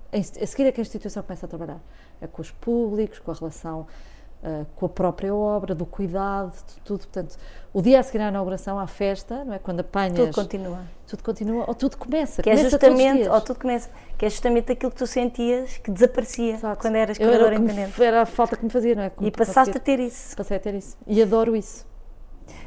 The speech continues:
Speaker 2: Pois eu ia dizer agora, ia, ia saltar, mas podemos ainda falar um bocadinho da Fundação Eug-, Eugénia Almeida. Eh, porque a seguir tu passas para curadora e programadora de artes visuais da Câmara Municipal da Almada.
Speaker 1: Sim.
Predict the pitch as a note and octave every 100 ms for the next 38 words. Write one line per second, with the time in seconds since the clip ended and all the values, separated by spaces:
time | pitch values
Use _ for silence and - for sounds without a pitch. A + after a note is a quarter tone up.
0 | - C4 B3 A#3+ A#3+ G#3+ A3 G#3+ G#3 G#3+
1 | G#3 G#3 G#3 F3+ - G#3+ A3 G#3 G#3 A3
2 | A#3 - G#3 G3 A3 A3+ A#3 A3+ A3+ G#3+
3 | G#3+ - A3 - G#3+ F#3+ F3+ - F#3 G3+
4 | G3 F#3+ F#3+ F3+ F3 F3+ - - - -
5 | - G3+ G3+ G3 G3 F#3 - - - -
6 | G3+ - A#3 - A3 A3 - A3+ - A3
7 | G#3+ - G#3+ - - - G#3 G3+ - G3+
8 | G#3+ G#3+ G#3+ G#3 G3+ G3+ G#3 G3+ G3+ G3+
9 | - G3+ G3 G3+ G3 G3+ G3+ G3 F3+ G3+
10 | F#3+ F#3+ F#3 F3 E3 E3+ - - F#3+